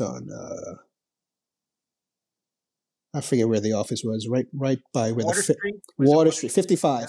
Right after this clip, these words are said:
Speaker 1: fifty-five Water, right by where the
Speaker 2: I
Speaker 1: ferry
Speaker 2: worked
Speaker 1: is.
Speaker 2: in that building for Bear. I know
Speaker 1: <laughs> Wow,
Speaker 2: fifty-five
Speaker 1: right
Speaker 2: Water.
Speaker 1: on, right
Speaker 2: Yeah.
Speaker 1: on. Yep. So that was Salomon Operations, uh, ninety to ninety-two.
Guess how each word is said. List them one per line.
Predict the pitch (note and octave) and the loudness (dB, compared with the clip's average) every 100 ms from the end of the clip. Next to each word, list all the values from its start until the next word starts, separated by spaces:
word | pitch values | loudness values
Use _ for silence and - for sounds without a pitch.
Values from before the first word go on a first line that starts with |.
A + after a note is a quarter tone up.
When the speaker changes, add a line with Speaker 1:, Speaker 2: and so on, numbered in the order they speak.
| E3 | -6
Speaker 1:
fifty-five | - D#3+ D#3+ | -4 0 0
Water, | C#3+ B2 | 0 -2
right | C3+ | -2
by | D3 | -2
where | C#3+ | -2
the | C#3+ | 2
Speaker 2:
I | E3+ | 2
Speaker 1:
ferry | G3 | 4
Speaker 2:
worked | A#3 A3+ | 2 0
Speaker 1:
is. | A3 | 2
Speaker 2:
in | |
that | E3+ C#3 | 2 4
building | C3+ C3 | 0 0
for | - C#3+ | -4 -6
Bear. | D#3 F3+ B2+ - | -4 -2 -4 -6
I | A2+ | -8
know | C3+ | -6
Speaker 1:
<laughs> | |
Wow, | - | -2
Speaker 2:
fifty-five | D#3 A3 G3 G3 C#3+ - | 0 2 2 2 -4 0
Speaker 1:
right | D#3 F#3 | 0 2
Speaker 2:
Water. | D#3+ | 0
Speaker 1:
on, | B2+ | -2
right | C3 D3 | -6 -6
Speaker 2:
Yeah. | C3+ D3 | -6 -10
Speaker 1:
on. | _ - | _ -8
Yep. | D#3+ - - - _ _ _ _ _ | -8 -8 -16 -18 _ _ _ _ _
So | - B2+ | -12 -8
that | B2 A#2 | -8 -6
was | B2 A#2+ - | -6 -6 -6
Salomon | C3 B2+ B2 B2 B2+ _ _ _ _ _ | -6 -6 -6 -8 -10 _ _ _ _ _
Operations, | C#3 - C3+ C3 - B2 B2+ - - | -12 -4 -2 -2 -4 -6 -6 -8 -8
uh, | A2+ G2+ - - - - - - | -12 -12 -12 -14 -14 -16 -20 -6
ninety | C3 C3 A#2+ | 0 0 0
to | A#2+ | -2
ninety-two. | A2+ G#2+ - G#2 | -4 -4 -4 -6